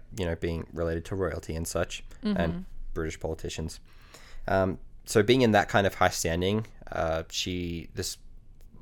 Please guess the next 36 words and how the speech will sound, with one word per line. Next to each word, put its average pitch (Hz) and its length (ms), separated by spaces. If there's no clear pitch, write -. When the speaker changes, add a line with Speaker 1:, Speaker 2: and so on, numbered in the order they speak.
Speaker 1:
the - 100
daughter, 87 320
Agatha, 82 460
she - 180
was 82 140
homeschooled. 104 520
Speaker 2:
Okay. 220 280
Speaker 1:
And 90 280
she - 140
was 92 220
pretty 127 320
well 95 160
educated 90 560
since - 300
they 87 120
could 87 140
afford 85 460
good 90 180
tutors. - 400
She 110 240
was 101 200
fluent 107 340
in 80 120
English, 139 480
German, 113 420
and 110 140
Italian, 101 580
and 87 160
also 92 220
Speaker 2:
Wow. - 80
Speaker 1:
took - 200
piano, 131 480
violin, 107 540
and 90 220
voice 98 320
lessons. - 580